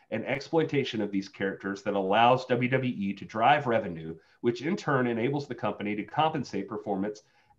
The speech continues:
at the highest levels in sports entertainment industry. Notwithstanding the contractual language,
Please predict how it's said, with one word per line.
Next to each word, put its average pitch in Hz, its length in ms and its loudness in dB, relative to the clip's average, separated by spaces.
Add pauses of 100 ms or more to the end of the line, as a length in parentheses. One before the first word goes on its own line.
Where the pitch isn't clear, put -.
at 131 340 6 (220)
the 131 80 2
highest 110 400 2
levels 156 380 4
in 123 200 0
sports 117 400 -4
entertainment 98 540 -4
industry. 120 520 -6 (340)
Notwithstanding 160 800 4
the 139 80 -4
contractual 131 880 2
language, 92 440 -6